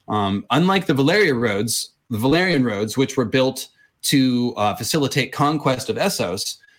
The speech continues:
the King's Road is really more about commerce and safe travel through Westeros. And it's a great feature. And guess who builds it? A dragon, Jaehaerys. So, and he did all kinds of,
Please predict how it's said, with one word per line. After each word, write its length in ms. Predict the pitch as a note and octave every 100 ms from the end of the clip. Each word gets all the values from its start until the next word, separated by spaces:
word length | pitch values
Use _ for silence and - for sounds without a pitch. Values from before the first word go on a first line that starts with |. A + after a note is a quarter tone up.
| _
the 100 | -
King's 360 | C#3 C#4+ D#4+ -
Road 360 | G2+ D#2+ G2+ A#2+ _ _ _
is 380 | - D3+ C#3+ -
really 240 | C#3+ F3+ E3
more 180 | D#3+
about 240 | D#3 D3 C#3
commerce 720 | - F3 E3 D#3 D3 - - _ -
and 300 | C3+ C3+ A#2+
safe 260 | D3 D3
travel 360 | C#3+ D#3 C#3 C3
through 160 | D3 D3
Westeros. 580 | A3+ - A#2 D2+ - A#2+
And 140 | A#2+
it's 140 | B2+ C#3
a 60 |
great 260 | A#2+ B2+ C3+
feature. 400 | G#3 - G2+ F#2
And 240 | A2 B2
guess 180 | C3 C3
who 100 | F3+
builds 320 | D#3 A#3+ F3+
it? 140 | G#2+ F#2+
A 100 | C3
dragon, 560 | F#3+ F#3 A3 B2+ G#2 - _ _ _ -
Jaehaerys. 720 | - G#3 A3 A#2+ F#2 - - _ _ _ _ _ _ _
So, 720 | - D3+ D3+ D#3 D3+ D3 - -
and 120 | C3+
he 120 | F3
did 140 | F#3+ F3+
all 180 | G3+
kinds 320 | G3+ G3+ A#3+ F3
of, 240 | B2